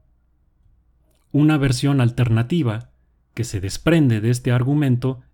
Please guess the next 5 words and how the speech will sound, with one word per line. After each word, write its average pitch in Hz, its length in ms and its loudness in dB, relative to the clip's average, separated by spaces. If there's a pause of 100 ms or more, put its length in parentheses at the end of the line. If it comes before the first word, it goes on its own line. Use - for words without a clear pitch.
es 135 180 -4
la 135 320 -4
acusación 120 580 -2
de 120 120 0
cientificismo, 113 1120 -2